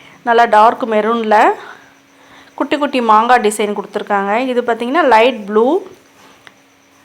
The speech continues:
இதுல சில்வர்ல வந்து உங்களுக்கு கொடுத்துருக்காங்கம்மா. நிறைய டிசைன்ஸ் பாருங்க இதுல.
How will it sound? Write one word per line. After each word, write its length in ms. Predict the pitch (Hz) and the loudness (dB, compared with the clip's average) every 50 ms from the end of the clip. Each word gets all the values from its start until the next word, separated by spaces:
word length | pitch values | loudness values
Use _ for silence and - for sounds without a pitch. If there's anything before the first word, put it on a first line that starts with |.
| _ _ _ - _ _ _ _ _ _ - | _ _ _ -20 _ _ _ _ _ _ -2
இதுல 140 | 262 262 254 | 0 0 0
சில்வர்ல 520 | 262 - 262 262 269 285 277 269 262 233 220 | 0 0 0 2 4 4 4 4 4 2 0
வந்து 220 | 202 202 208 214 294 | 0 0 -2 -2 -2
உங்களுக்கு 360 | 320 294 240 208 196 196 - | -2 0 0 -2 -2 -4 -6
கொடுத்துருக்காங்கம்மா. 680 | 202 196 196 - - 202 - 208 202 202 202 208 214 240 311 381 - - - _ _ _ _ _ _ _ _ _ _ _ _ _ _ _ _ _ _ _ _ _ _ _ _ _ _ _ _ _ _ _ _ _ _ _ _ _ _ _ _ _ _ _ _ _ _ _ _ _ _ _ _ _ _ _ 262 226 208 - _ _ _ _ | -12 -10 -8 -8 -8 -4 -4 -4 -2 -2 -4 -2 -2 -4 -4 -6 -8 -14 -20 _ _ _ _ _ _ _ _ _ _ _ _ _ _ _ _ _ _ _ _ _ _ _ _ _ _ _ _ _ _ _ _ _ _ _ _ _ _ _ _ _ _ _ _ _ _ _ _ _ _ _ _ _ _ _ -20 -20 -18 -20 _ _ _ _
நிறைய 360 | - 285 226 233 240 262 285 311 294 | -6 -2 -2 0 0 2 0 0 -2
டிசைன்ஸ் 440 | 233 240 226 - 226 226 233 233 - | -2 -4 -2 0 0 0 -2 -4 -2
பாருங்க 320 | - 233 214 208 208 208 202 | 0 2 2 2 0 -2 -4
இதுல. 240 | 202 202 208 208 | -4 -2 0 0